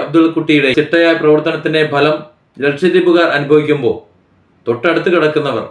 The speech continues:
അയൽക്കാർ എന്ന നിലയിൽ മലയാളിക്കും അഭിമാനിക്കാം. ആ നേട്ടം ഭാരതത്തിന്റെ ഭാഗമാക്കിയതിൽ ഒരു മലയാളിക്കും പങ്കുണ്ട് എന്ന്. അസാധ്യമെന്ന് കരുതുന്നതെല്ലാം സംഭവിക്കുന്ന ഒരു കാലമാണ്. നമുക്കറിയാം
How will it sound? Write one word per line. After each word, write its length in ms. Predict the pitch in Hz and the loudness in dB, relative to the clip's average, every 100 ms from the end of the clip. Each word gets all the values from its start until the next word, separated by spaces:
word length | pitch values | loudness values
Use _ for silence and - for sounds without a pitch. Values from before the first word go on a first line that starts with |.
| _ - | _ -6
അയൽക്കാർ 420 | 127 160 165 151 127 | 0 0 0 -2 -2
എന്ന 120 | 139 135 | -6 -4
നിലയിൽ 240 | 127 120 110 110 | -2 -2 -6 -8
മലയാളിക്കും 440 | 123 139 151 151 135 | -4 0 0 -2 -8
അഭിമാനിക്കാം. 560 | 107 117 120 110 - - - _ - | -10 -6 -4 -4 -6 -12 -16 _ -6
ആ 80 | 156 190 | -2 0
നേട്ടം 340 | 180 190 202 165 | 0 0 -2 0
ഭാരതത്തിന്റെ 480 | 151 165 180 175 180 | 0 0 -2 -4 -2
ഭാഗമാക്കിയതിൽ 760 | 160 147 151 143 139 139 139 127 - - | 0 0 0 0 0 0 0 -6 -14 -6
ഒരു 120 | 139 | -4
മലയാളിക്കും 600 | 143 135 160 170 165 160 147 | -2 0 2 0 -2 -4 -4
പങ്കുണ്ട് 360 | 123 123 117 110 | -6 -4 -2 -2
എന്ന്. 160 | 95 92 - _ _ - | -4 -10 -16 _ _ -10
അസാധ്യമെന്ന് 600 | - 190 196 214 208 208 185 | -4 0 0 0 0 0 2
കരുതുന്നതെല്ലാം 580 | 165 170 180 156 160 156 | 0 0 0 2 0 0
സംഭവിക്കുന്ന 460 | 143 139 156 151 | -2 0 0 0
ഒരു 120 | 151 143 | 0 0
കാലമാണ്. 400 | 135 135 127 131 | 0 0 -2 0
നമുക്കറിയാം 540 | 190 226 220 220 165 | 0 2 2 2 0